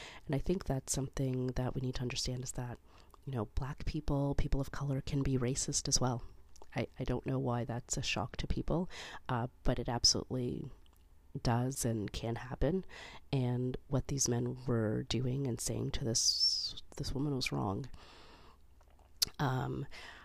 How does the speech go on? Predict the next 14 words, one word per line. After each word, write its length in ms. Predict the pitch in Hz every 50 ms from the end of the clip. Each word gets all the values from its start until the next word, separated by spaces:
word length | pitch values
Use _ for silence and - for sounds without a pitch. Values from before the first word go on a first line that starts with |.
| - - - - - - - - - - - - - - -
I, 400 | - - 147 143 135 135 143 139 139
uh, 460 | 139 139 - - - - - - - - - - - - - - - - - - - - - - - - - - - - - - -
you 100 | - 170
know, 280 | 165 156 151 151 151 - - - - -
<sighs> 200 | - - - -
the 100 | - 175
other 140 | 170 - 185
thing 260 | - - 156 147 151
was 300 | 160 147 143 135 135 -
that, 380 | - 147 135 139 139 - - -
you 80 | - 156 -
know, 80 | 147
people 520 | 147 - - - 156 - - 143 143 139 143
were, 420 | 147 139 135 135 135 135 135 139